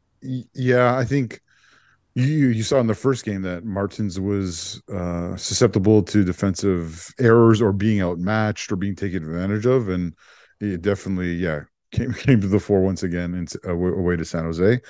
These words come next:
Uh, I, I think it, it feels like they're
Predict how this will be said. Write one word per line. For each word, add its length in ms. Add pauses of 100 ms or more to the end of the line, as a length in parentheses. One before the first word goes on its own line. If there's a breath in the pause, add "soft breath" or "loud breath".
(500 loud breath)
Uh, 420 (160)
I, 140 (220)
I 80
think 240
it, 280
it 100
feels 300
like 260
they're 640